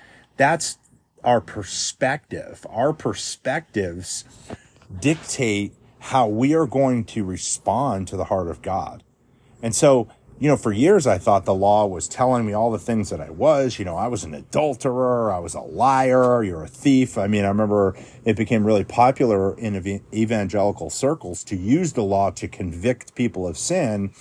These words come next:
And so they'd get up and say, "Have you ever committed adultery?" Um, and someone would say, "No, you know, I've never done that, of course. You know, I've been faithful to my wife." And so, "Well, have you ever looked at a woman with lust? And if you have, you're an adulterer."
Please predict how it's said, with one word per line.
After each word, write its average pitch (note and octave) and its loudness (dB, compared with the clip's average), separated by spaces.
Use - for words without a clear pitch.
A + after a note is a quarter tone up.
And B2 -2
so A#2+ 2
they'd G#2+ -4
get B2 0
up A#2+ 0
and G#2 -6
say, A2+ -4
"Have A#2 -6
you G3+ -2
ever G3+ -8
committed F3+ -6
adultery?" D#3+ 0
Um, G#2 4
and F#2 -4
someone G#2 -2
would G2+ -4
say, G#2+ -2
"No, A#2 2
you G#2+ -2
know, G#2 0
I've G2 -2
never G#2+ -2
done G#2+ 0
that, G2 -2
of - -10
course. G2 -4
You F#2+ -6
know, F2+ -6
I've F2+ -4
been F2+ -4
faithful G2 -4
to F#2+ -6
my F#2+ 0
wife." B2+ 2
And G2+ -10
so, - -14
"Well, - -2
have E3+ -6
you F#3 -6
ever F#3 -4
looked E3+ -6
at E3+ 0
a E3 0
woman E3 -2
with D#3+ -4
lust? D#3 0
And D3+ 0
if C#3+ -4
you D3+ 0
have, C3+ 0
you're D#3+ -4
an A3 0
adulterer." D3 2